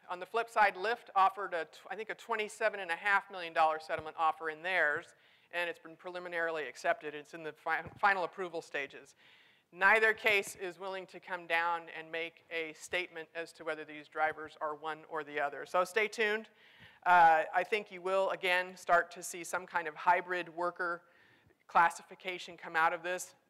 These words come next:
not anytime soon. And then maybe there will be certain aspects of a workers' compensation type benefit that sh-, would be given to these folks, but yet other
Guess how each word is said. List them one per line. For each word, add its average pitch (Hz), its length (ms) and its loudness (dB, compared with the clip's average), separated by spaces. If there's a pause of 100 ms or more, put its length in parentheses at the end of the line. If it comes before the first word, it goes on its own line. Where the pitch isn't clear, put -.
not 156 160 -2
anytime 160 420 -10
soon. 156 400 -16 (480)
And 180 160 -2
then 185 180 -2
maybe 214 380 2
there 196 200 0
will 185 160 -2
be 190 200 -8
certain 202 420 2
aspects 190 720 2
of - 140 -6
a 180 40 -4
workers' 180 400 -4
compensation 190 680 -4
type 175 320 -2
benefit 170 460 -4
that 170 180 -8
sh-, - 80 -12 (160)
would 208 240 0
be 202 140 -10
given 185 340 -4
to 190 100 -14
these 175 220 -12
folks, 170 400 -4 (560)
but 190 180 4
yet 190 320 6
other 202 380 2